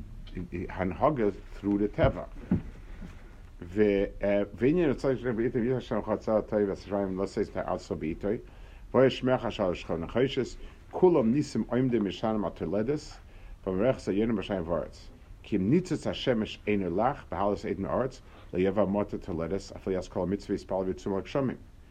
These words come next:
ואם רואה להוריד מטה, לא יימנע וישתחווה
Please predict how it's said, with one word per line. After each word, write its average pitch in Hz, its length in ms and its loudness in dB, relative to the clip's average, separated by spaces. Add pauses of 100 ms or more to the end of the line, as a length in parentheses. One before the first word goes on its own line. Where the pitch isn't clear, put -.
(400)
ואם 98 160 6
רואה 135 260 6
להוריד 113 480 2
מטה, 92 280 0
לא 85 120 -2
יימנע 113 600 2 (440)
וישתחווה 117 580 0